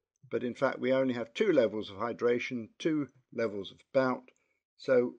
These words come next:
we will not use post hoc tests in this case. Under graphs, we can select plots of residuals,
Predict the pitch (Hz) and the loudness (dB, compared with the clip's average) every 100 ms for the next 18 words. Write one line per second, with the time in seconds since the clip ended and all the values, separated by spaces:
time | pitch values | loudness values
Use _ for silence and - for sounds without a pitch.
0 | - 113 113 117 123 139 - 113 107 - | -10 -6 -2 0 2 0 -2 -8 -8 -2
1 | 135 127 104 - - - - 101 98 127 | 0 0 -6 -8 -6 -8 -6 -8 -4 -6
2 | - 160 208 - - _ _ _ _ _ | -2 -4 -4 -10 -20 _ _ _ _ _
3 | _ _ _ _ _ _ _ _ _ _ | _ _ _ _ _ _ _ _ _ _
4 | _ _ _ 139 139 127 147 170 214 202 | _ _ _ -2 0 2 6 6 6 -2
5 | - - - _ _ _ _ _ _ _ | -10 -12 -14 _ _ _ _ _ _ _
6 | _ _ _ _ _ _ _ _ _ _ | _ _ _ _ _ _ _ _ _ _
7 | _ _ _ _ _ _ _ _ _ _ | _ _ _ _ _ _ _ _ _ _
8 | 139 143 143 127 143 139 - - - - | 2 2 0 -2 0 0 -2 -10 -18 2
9 | 170 - - - 135 117 120 113 147 226 | 2 2 -2 -2 -2 0 -2 0 0 0
10 | 151 92 147 - | -2 -2 -4 -10